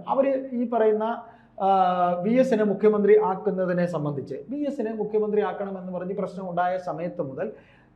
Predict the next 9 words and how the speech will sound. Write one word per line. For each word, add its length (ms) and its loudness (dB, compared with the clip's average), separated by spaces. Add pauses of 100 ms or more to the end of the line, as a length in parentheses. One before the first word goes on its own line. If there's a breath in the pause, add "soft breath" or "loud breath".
(140)
കണ്ണൂരിൽ 440 10
നിന്ന് 340 4
ഇരുപത്തിരണ്ട് 920 2
നേതാക്കൾ 800 2
അയച്ച, 400 4
ഒപ്പിട്ടയച്ച 640 4
കത്തിൽ 560 0 (440)
ശ്രീമതിയുടെ 440 6
പേരുണ്ടായിരുന്നു. 580 2